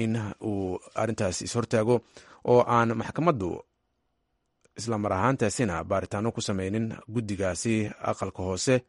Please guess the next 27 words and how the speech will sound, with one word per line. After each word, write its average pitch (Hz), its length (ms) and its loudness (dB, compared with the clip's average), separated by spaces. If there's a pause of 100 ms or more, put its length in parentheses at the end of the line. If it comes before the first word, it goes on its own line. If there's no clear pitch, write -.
(260)
Maxkamadduna 139 440 0
wuu 101 160 -2
weydiistay 98 440 -2 (100)
in 113 140 -4
ay 90 200 -4
joojiso 92 400 -2
arrintaasi 101 440 -2
bishii 95 260 -6
Oktoobar, 123 400 2 (340)
kadib 113 200 -2
markii 147 200 2
maxkamadda, 110 640 0 (540)
eh, 95 380 -2 (100)
gobolka 110 380 0
New 101 200 -2
York 110 320 4
ay 90 100 -4
fasaxday 90 520 -4
baaritaanka 95 520 -2
canshuurta 92 640 -6 (120)
Donald 92 380 -6
Trump. 76 340 -8 (1120)
Dhulgariir 117 300 2
cabirkiisa 123 520 4
lagu 120 160 2
qiyaasay 113 300 0
lix 117 180 2